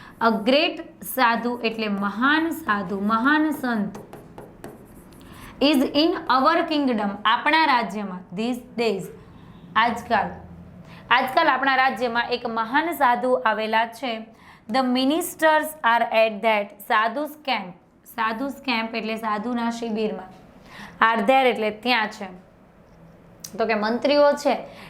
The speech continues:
એ જે સાધુ છે, જે સંત આવેલા છે, એમના કેમ્પમાં છે, એમના શિબિરમાં છે. The king says, "A sadhu." હવે રાજાને કંઈ પણ ખબર નથી, એટલા માટે પ્રશ્નાચિહ્ન આવેલો છે. એ પૂછે છે,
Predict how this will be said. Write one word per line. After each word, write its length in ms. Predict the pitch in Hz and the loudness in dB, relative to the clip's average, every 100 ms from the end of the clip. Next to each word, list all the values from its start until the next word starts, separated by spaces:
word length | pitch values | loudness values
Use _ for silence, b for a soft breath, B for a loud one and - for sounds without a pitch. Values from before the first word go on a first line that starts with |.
| B | B
એ 240 | 226 220 | 4 6
જે 160 | 220 254 | 4 2
સાધુ 520 | 247 226 226 220 311 | 2 2 2 2 0
છે, 220 | 294 262 | 2 0
જે 160 | 208 240 | 2 -2
સંત 460 | 226 247 262 269 269 | -2 0 0 0 -2
આવેલા 540 | 226 226 233 226 226 | 2 2 2 4 2
છે, 360 | 220 - 190 - - - b b b | 2 -6 -6 -8 -20 -20 b b b
એમના 380 | 247 269 247 247 | 0 2 2 0
કેમ્પમાં 680 | 262 294 330 302 277 233 240 | 0 0 2 2 2 2 0
છે, 120 | 269 | -2
એમના 240 | 240 233 254 | -2 -2 -4
શિબિરમાં 640 | 254 285 320 294 220 202 | -2 0 2 4 2 0
છે. 180 | 202 196 185 - - - - - - - - - - - - - - - - - - - - - - - B B B 262 | -4 -12 -12 -18 -20 -20 -20 -20 -20 -20 -20 -20 -20 -20 -20 -20 -20 -20 -20 -20 -20 -20 -20 -20 -18 -18 B B B 2
The 100 | 285 | 4
king 240 | 320 359 | 4 4
says, 420 | 359 302 262 254 | 2 4 4 4
"A 240 | 254 - 240 | -2 2 2
sadhu." 520 | 240 226 220 240 370 - - B B B 240 | 4 4 4 2 -2 -4 -20 B B B 2
હવે 180 | 262 | 4
રાજાને 800 | 233 - 190 196 196 269 294 349 | 2 -4 0 2 2 2 2 2
કંઈ 160 | 339 330 | -4 -4
પણ 200 | 294 302 | -4 -4
ખબર 320 | 277 226 233 | -4 -2 -2
નથી, 240 | 214 208 | -2 -10
એટલા 260 | 220 240 302 | -8 -2 0
માટે 200 | 294 294 | 2 0
પ્રશ્નાચિહ્ન 680 | - 254 254 311 302 262 247 | 0 -4 0 0 0 -2 0
આવેલો 380 | 220 202 196 190 | 0 0 -2 -4
છે. 220 | - 262 | 0 0
એ 40 | |
પૂછે 560 | 269 - 285 294 320 247 | 2 0 -2 0 2 2
છે, 140 | - | -2